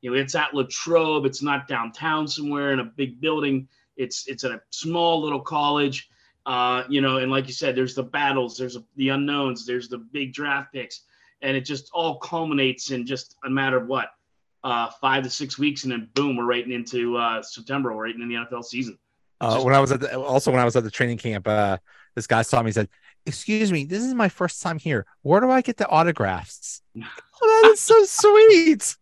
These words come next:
Speaker 2: like,
Speaker 1: Yeah.
Speaker 2: "Actually, you just go right there
Speaker 1: Yeah,
Speaker 2: and
Speaker 1: just go
Speaker 2: they'll,
Speaker 1: right
Speaker 2: they'll
Speaker 1: there.
Speaker 2: autograph your stuff."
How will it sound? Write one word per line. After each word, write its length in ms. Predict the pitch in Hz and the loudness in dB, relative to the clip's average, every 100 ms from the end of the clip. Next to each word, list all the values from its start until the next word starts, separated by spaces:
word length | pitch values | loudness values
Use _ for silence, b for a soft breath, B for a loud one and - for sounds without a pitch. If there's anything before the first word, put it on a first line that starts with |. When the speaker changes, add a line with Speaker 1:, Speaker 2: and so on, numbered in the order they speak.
| _ | _
Speaker 2:
like, 120 | 339 370 | -2 2
Speaker 1:
Yeah. 240 | 427 180 | 6 6
Speaker 2:
"Actually, 420 | 247 370 - 254 233 | 6 4 4 6 6
you 100 | 277 | 6
just 180 | 269 214 | 6 8
go 140 | 254 | 8
right 280 | 262 302 440 - | 10 8 8 8
there 400 | 440 302 262 285 | 10 12 12 10
Speaker 1:
Yeah, 80 | - B B | 8 B B
Speaker 2:
and 160 | 302 | 4
Speaker 1:
just 120 | 330 339 | 8 8
go 60 | |
Speaker 2:
they'll, 140 | - 453 | 8 6
Speaker 1:
right 120 | - | 6
Speaker 2:
they'll 140 | 381 | 6
Speaker 1:
there. 120 | 381 370 | 8 8
Speaker 2:
autograph 640 | 403 415 392 381 370 403 | 8 6 6 6 6 6
your 160 | 403 453 | 4 4
stuff." 320 | - - | 2 0